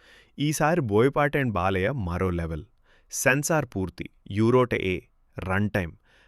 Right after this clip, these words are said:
రెండు గంటలు ముప్పై ఎనిమిది నిమిషాలు, స్మూత్ పేస్. రివ్యూ పాయింట్స్, షార్ట్ and పవర్ఫుల్. వరకటు, బాలయ్య డ్యూయల్ పవర్, అఖండ ప్లస్ అఘోరావతారం. స్క్రీన్ మీద అడవి అగ్ని.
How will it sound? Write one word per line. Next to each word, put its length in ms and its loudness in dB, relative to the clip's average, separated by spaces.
రెండు 300 2
గంటలు 340 2
ముప్పై 340 0
ఎనిమిది 340 -2
నిమిషాలు, 420 -6
స్మూత్ 440 -2
పేస్. 240 -4
రివ్యూ 320 2
పాయింట్స్, 420 -6
షార్ట్ 420 0
and 120 0
పవర్ఫుల్. 480 -2
వరకటు, 400 2
బాలయ్య 680 2
డ్యూయల్ 480 4
పవర్, 200 -6
అఖండ 400 0
ప్లస్ 560 -2
అఘోరావతారం. 840 0
స్క్రీన్ 420 0
మీద 200 0
అడవి 360 2
అగ్ని. 340 -6